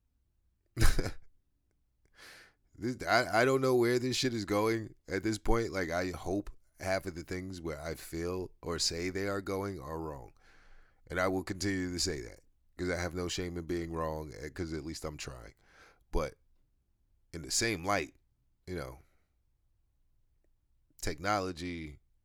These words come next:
A I, <laughs> e-,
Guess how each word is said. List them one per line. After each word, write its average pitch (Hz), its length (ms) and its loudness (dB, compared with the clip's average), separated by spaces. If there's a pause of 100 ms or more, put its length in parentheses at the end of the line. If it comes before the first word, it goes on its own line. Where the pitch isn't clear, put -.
(140)
A 82 200 -6
I, 85 500 -2 (2250)
<laughs> - 20 -
e-, - 300 4